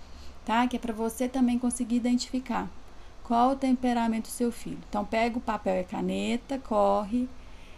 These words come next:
que eu vou começar a falar aqui. Existem cinco tipos de temperamento mais comum nas crianças, tá? Então, você precisa identificar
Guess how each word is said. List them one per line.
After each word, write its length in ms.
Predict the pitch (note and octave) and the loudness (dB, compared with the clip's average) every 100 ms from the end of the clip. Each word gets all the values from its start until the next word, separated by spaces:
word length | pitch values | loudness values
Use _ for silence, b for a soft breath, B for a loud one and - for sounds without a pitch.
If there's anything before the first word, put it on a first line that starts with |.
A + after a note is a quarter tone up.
| B | B
que 80 | A3+ | -4
eu 60 | |
vou 100 | G3+ | -2
começar 440 | G#3+ A3+ A3+ - A3+ | -2 -2 0 0 -2
a 40 | |
falar 360 | A3+ A#3 A3 G#3+ | -2 -2 0 -2
aqui. 280 | A3+ - C#4 - | -4 -8 -10 -4
Existem 460 | - F#3 A3 B3 A#3 | -4 -2 0 2 2
cinco 500 | - C#4 D4+ D#4+ C#4+ | 4 4 4 2 -4
tipos 460 | - C4 B3+ B3 | 0 0 2 0
de 100 | B3+ | 0
temperamento 760 | - A#3+ A3+ A3+ A3+ G#3+ A3 A#3 | 0 0 0 0 0 -2 -2 0
mais 540 | A3+ B3+ D#4+ F4 - | 2 2 2 0 -2
comum 720 | - C#4 B3 A#3+ A#3 A#3+ C#4 C#4+ - B B B - | 2 6 8 8 6 4 4 0 -6 B B B -2
nas 460 | A3+ A#3+ B3+ B3+ - | 4 6 6 4 2
crianças, 1080 | C4+ C4+ G#3 F3+ F3 - - - - - - - - | 2 2 2 0 -4 -10 -12 -10 -10 -10 -10 -12 -4
tá? 220 | G#3+ A3+ | 0 2
Então, 200 | A#3+ A#3 | 2 0
você 140 | A3+ A#3 | -2 -2
precisa 560 | A#3+ A3+ - A#3+ B3 | -4 -2 0 2 2
identificar 720 | B3 A#3+ A#3 - A3+ G#3+ G#3+ | 2 0 -2 -2 -4 -2 -2